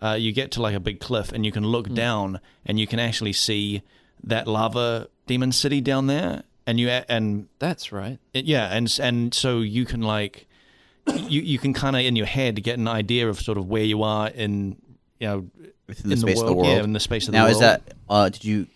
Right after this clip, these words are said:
Speaker 3: can you make it there seamlessly?
Speaker 1: You can't, from that point, you can't.
Speaker 3: Okay.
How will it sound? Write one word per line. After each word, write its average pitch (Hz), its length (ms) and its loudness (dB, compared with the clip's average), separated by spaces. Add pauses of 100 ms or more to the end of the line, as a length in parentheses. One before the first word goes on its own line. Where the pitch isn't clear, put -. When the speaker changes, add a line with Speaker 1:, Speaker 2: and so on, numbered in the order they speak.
(180)
Speaker 3:
can 110 100 -2
you 104 80 4
make 107 220 2
it - 140 -12
there 98 360 4
seamlessly? 110 540 -2
Speaker 1:
You 135 100 6
can't, 135 480 0
from 151 380 0
that 131 200 0
point, 107 460 -2
you 104 80 -4
can't. 95 480 -4 (260)
Speaker 3:
Okay. 98 260 -6